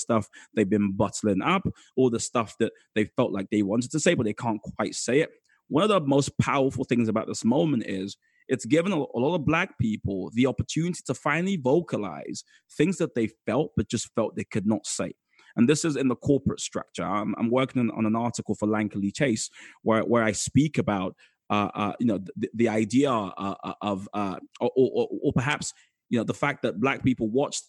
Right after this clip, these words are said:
George Floyd being murdered and knew that it would have real world ramifications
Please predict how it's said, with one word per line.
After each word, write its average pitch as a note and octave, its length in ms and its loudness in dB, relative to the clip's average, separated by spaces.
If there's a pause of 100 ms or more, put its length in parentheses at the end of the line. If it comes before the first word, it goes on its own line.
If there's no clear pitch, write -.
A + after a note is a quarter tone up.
(120)
George A2+ 220 0
Floyd G#2+ 340 -2
being G2+ 260 -2
murdered A2 680 0 (420)
and G#2+ 260 0 (140)
knew D3 360 4
that G#2+ 220 -4
it A2 140 -2
would G#2+ 100 -6
have A2 360 -4
real B2 360 2
world A#2 300 -2
ramifications G#2+ 920 -4